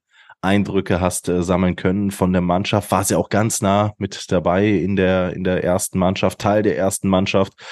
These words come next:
Hast ein ganz besonderes Jahr auch, äh, miterleben können mit der tus Koblenz. Also ich glaube, das ist noch in all unserer Köpfe unvergessen,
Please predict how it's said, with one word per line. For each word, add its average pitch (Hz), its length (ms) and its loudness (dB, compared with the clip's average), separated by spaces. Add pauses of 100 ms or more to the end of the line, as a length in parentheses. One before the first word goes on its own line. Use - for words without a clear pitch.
(180)
Hast 82 200 -4
ein 92 100 0
ganz 95 220 -2
besonderes 110 720 0
Jahr 104 360 0 (100)
auch, 95 340 -2
äh, 90 180 -2
miterleben 95 1080 0
können 104 360 0
mit 107 160 -4
der 104 80 2
tus - 220 -4
Koblenz. 110 520 2
Also 87 420 -2 (100)
ich - 360 -14
glaube, 87 320 0
das 80 200 -4
ist - 160 -6
noch 80 160 -2
in 80 160 -2 (160)
all 85 240 2
unserer 90 340 0
Köpfe 90 360 -2
unvergessen, 110 920 0